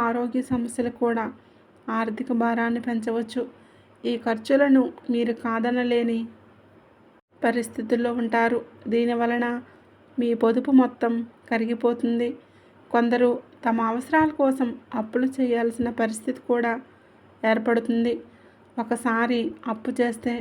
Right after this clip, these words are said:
దాన్ని తీర్చడం కష్టమవుతుంది. కాబట్టి వీలైనంత వరకు అప్పులకు దూరంగా ఉండటానికి ప్రయత్నించండి. అనవసరమైన వస్తువులు కొనుగోలు, విలాసాలకు దూరంగా ఉండటం ద్వారా కొంతమేర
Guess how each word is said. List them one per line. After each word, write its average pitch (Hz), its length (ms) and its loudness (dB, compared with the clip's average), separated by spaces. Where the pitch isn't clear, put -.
దాన్ని 220 340 -2
తీర్చడం 233 540 -4
కష్టమవుతుంది. 233 840 0
కాబట్టి 226 480 0
వీలైనంత 226 540 -2
వరకు 233 340 -2
అప్పులకు 311 400 4
దూరంగా 240 520 2
ఉండటానికి 233 540 -2
ప్రయత్నించండి. 233 760 0
అనవసరమైన 302 680 4
వస్తువులు 233 640 -2
కొనుగోలు, 226 540 2
విలాసాలకు 240 600 0
దూరంగా 233 480 -2
ఉండటం 226 460 -4
ద్వారా 226 340 -2
కొంతమేర 233 600 -2